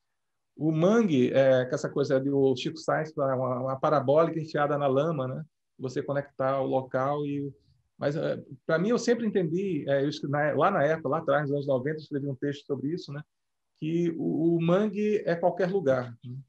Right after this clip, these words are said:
O mangue, é, não é um lugar geográfico definido. O mangue é esse, é esse lugar onde se fazem articulações, a partir do qual se fazem articulações com outros lugares, né? É esse lugar de troca, esse lugar de contágio, né? O lugar, esse lugar onde se mistura água salgada com água doce, né?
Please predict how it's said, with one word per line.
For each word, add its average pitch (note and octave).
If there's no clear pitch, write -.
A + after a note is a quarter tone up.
O B2+
mangue, E3+
é, C3+
não B2+
é D3
um E3
lugar C3+
geográfico B2+
definido. B2
O B2
mangue D3+
é E3
esse, -
é C#3+
esse E3
lugar D3
onde F3+
se -
fazem D#3
articulações, D3
a D3+
partir F3+
do G3
qual D#3+
se E3+
fazem E3
articulações D3
com -
outros C#3+
lugares, A#2
né? B2+
É C#3
esse D#3+
lugar C#3+
de C3
troca, A#2+
esse -
lugar B2
de C3
contágio, A#2
né? C3
O -
lugar, B2
esse A#2
lugar B2+
onde C3+
se D3
mistura C3
água B2+
salgada A#2+
com C3
água B2+
doce, A#2+
né? A#2+